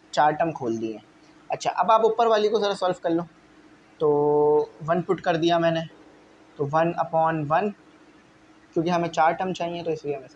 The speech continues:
वन आना आंसर है। तो पहला वन आ गया, अब आगे चलते हैं। अच्छा, पहला derivative लेते हैं, अब derivative की तरफ चलते हैं, Derivative।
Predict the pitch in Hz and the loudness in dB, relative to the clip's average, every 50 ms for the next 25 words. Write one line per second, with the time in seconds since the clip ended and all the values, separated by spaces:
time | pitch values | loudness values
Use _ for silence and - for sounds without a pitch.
0 | - 135 131 123 107 95 - - - - - 95 - - - - - - - - | -8 -8 -6 -6 -6 -10 -10 -14 -16 -20 -20 -20 -20 -20 -20 -20 -20 -20 -20 -20
1 | - - - - - - - - _ _ _ _ _ _ _ - - - 151 - | -20 -20 -20 -20 -20 -20 -20 -20 _ _ _ _ _ _ _ -20 -14 -14 -12 -2
2 | - 165 165 175 180 170 175 175 175 180 180 190 190 165 - 147 127 127 131 120 | 2 2 4 4 4 2 2 0 0 0 0 0 0 0 0 0 -2 -2 -2 -8
3 | - 113 95 - - 117 - - _ - _ - - _ _ _ _ _ - _ | -8 -12 -12 -14 -18 -20 -20 -20 _ -20 _ -20 -20 _ _ _ _ _ -20 _
4 | _ _ - _ _ _ _ _ _ _ _ _ - - _ - - _ - - | _ _ -20 _ _ _ _ _ _ _ _ _ -20 -20 _ -20 -20 _ -20 -20
5 | _ _ - _ - 143 139 - - 120 - - - 185 185 185 202 202 190 196 | _ _ -20 _ -8 -8 -8 -4 -6 -6 -6 0 2 4 4 4 4 4 4 4
6 | 190 196 196 196 202 185 - 190 180 180 190 175 165 156 165 165 175 175 175 160 | 4 4 4 4 2 0 0 0 0 2 0 0 2 2 2 2 2 2 0 -2
7 | 175 165 170 - 175 160 170 165 156 - 160 151 147 151 143 143 143 143 147 143 | -2 -6 -4 -6 -4 -2 -2 -4 -4 -4 -6 -6 -6 -8 -6 -4 -2 -2 -2 -2
8 | 147 143 - 160 | -4 -4 -4 -8